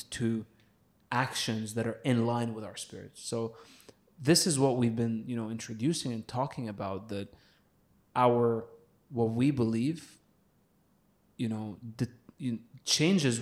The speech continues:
or, or, you know, molds what we think, and what we think leads to how we act and what we do with ourselves and how we respond to what we believe. Because you can't have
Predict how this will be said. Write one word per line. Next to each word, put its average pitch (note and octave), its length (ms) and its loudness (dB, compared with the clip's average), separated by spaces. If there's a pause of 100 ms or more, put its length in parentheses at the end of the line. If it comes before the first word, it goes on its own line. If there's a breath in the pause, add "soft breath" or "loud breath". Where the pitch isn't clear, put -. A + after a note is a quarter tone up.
(120)
or, A#2 220 0
or, A#2 400 -2 (680)
you B2+ 80 -4
know, A2+ 120 2
molds A#2+ 500 6
what A2+ 160 -4
we A2+ 120 -6
think, B2+ 360 -8
and A2+ 120 -4
what A#2 120 -4
we A#2+ 100 -4
think C3+ 440 -4
leads A#2 360 -2
to A2 100 -12
how G#2+ 200 -10
we G#2 220 -12
act G#2+ 320 -8
and A2 140 -6
what F#2+ 200 -6
we G2 100 -10
do A2+ 320 -4 (300)
with A2 160 -6
ourselves G#2 540 -8
and G2 140 -12 (340)
how C3+ 400 2
we A#2+ 200 4
respond A2+ 600 -4 (120)
to A2+ 100 -6
what G#2 180 -6
we G#2+ 120 -10
believe. G2 420 -12 (320)
Because A#2+ 440 0
you B2+ 80 -2
can't C#3+ 320 -4
have B2 420 -4